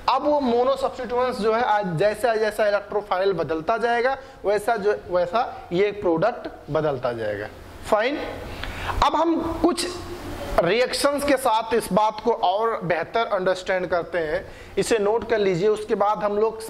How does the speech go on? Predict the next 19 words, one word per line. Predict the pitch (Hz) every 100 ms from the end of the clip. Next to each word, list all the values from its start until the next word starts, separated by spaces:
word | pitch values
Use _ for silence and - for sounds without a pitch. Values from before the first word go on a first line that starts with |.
| -
पहला | 185 - 220 233
रिएक्शन | 208 202 196 - 196 185
पढ़ेंगे | 190 190 185 190 214 208
इलेक्ट्रोफिलिक | 190 180 - 214 208 208 190 196
एरोमेटिक | 185 185 180 175 180
सब्स्टिट्यूशन | - 170 - 165 170 180 170
रिएक्शन | 160 160 165
का, | 147 180 226 - - -
that | 156 185 175
is | 214 277 - - - -
halogenation | 180 190 202 196 170 190 185 175 196
of | 180 240 170 131
benzene। | 151 143 123 98 - - - - - - - - - - - - - - - - - - -
इलेक्ट्रोफिलिक | 233 233 - 294 320 269 277
सब्स्टिट्यूशन | - 233 - 247 247 247 247
रिएक्शन | 220 208 - 233
में | 226 214 220 -
हम | - 214 208
लोग | 226 226 - -